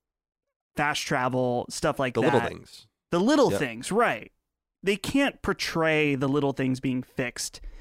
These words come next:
Speaker 1: in the trailer. And I'm really hoping that that's kind of the main thing, since I think overall that was the main criticism of the game from many people. I think that overall, though, and this still lingers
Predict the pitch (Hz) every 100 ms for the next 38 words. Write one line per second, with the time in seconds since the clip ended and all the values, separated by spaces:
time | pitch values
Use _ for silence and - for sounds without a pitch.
0 | - - _ 151 139 117 - 120 107 -
1 | 202 _ _ 160 151 147 147 - _ 175
2 | 202 175 160 160 147 131 131 131 - -
3 | 131 127 131 131 127 165 175 139 139 135
4 | 135 _ _ - 196 - 170 156 143 175
5 | 147 139 139 151 131 - - - _ -
6 | 147 143 151 147 - 151 131 147 127 127
7 | 123 123 - - 233 277 175 143 131 127
8 | 131 _ - 151 139 131 127 - 143 131
9 | 123 135 131 113 113 - - - - -
10 | _ - 196 262 285 262 - 160 175 160
11 | 147 139 147 147 160 156 165 - _ _
12 | _ _ - 160 160 160 - - - -
13 | 170 170 175 170 165 _ _ _ _ _
14 | - 139 151 151 160 160 165 160 -